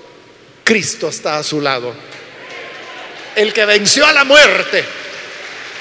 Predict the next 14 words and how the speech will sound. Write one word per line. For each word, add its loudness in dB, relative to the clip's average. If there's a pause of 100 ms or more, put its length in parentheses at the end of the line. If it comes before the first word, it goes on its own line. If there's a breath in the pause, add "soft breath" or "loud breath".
(1300)
el 6
que 2
se 2
levantó 4
del 4
sepulcro, 6 (880)
está 4
a 0
su -8
lado -8 (2500)
para 0 (1200)
que -6
usted -4
enfoque -4